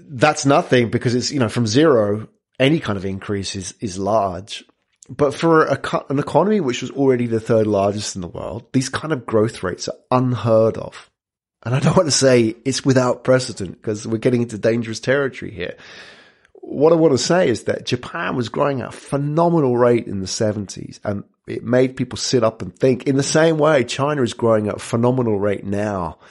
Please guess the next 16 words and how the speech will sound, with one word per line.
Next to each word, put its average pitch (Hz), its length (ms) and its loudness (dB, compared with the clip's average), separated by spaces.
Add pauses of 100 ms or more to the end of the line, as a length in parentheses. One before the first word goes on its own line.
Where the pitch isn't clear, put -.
(120)
If 120 120 0
you 139 80 4
consider 127 320 2
even, 139 280 2
like, 113 160 0
six - 520 -4
point 117 340 -2
seven 113 320 0
percent, 120 360 -2
seven 120 220 2
percent 107 320 -4
that 104 120 -8
it's - 80 -10
growing 104 300 0
at - 140 -8
now, 92 360 -4